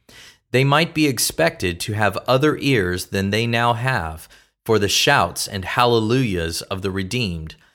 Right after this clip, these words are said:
suddenly translated in these circumstances from the power of Satan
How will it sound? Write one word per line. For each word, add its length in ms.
suddenly 600
translated 880
in 260
these 220
circumstances 1000
from 180
the 100
power 400
of 120
Satan 600